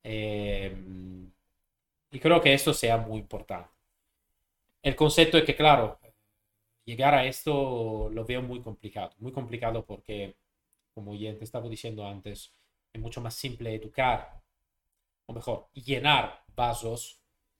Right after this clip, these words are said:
y crear esclavo, que educar persona a ser libre y a pensar en, con, eh, mentalidad libre. Son mucho más peligrosos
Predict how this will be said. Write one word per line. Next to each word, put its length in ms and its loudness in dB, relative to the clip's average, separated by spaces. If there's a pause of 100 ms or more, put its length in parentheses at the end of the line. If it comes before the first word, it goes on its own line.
(240)
y 120 -12
crear 360 2
esclavo, 580 -4 (640)
que 560 -2
educar 680 2 (680)
persona 680 -8
a 80 -10
ser 240 -6
libre 500 -10
y 100 -8
a 80 -8
pensar 640 -10
en, 200 -14 (500)
con, 520 -4
eh, 240 0 (100)
mentalidad 800 -2
libre. 320 -20 (320)
Son 220 -8
mucho 220 -4
más 200 -6
peligrosos 640 0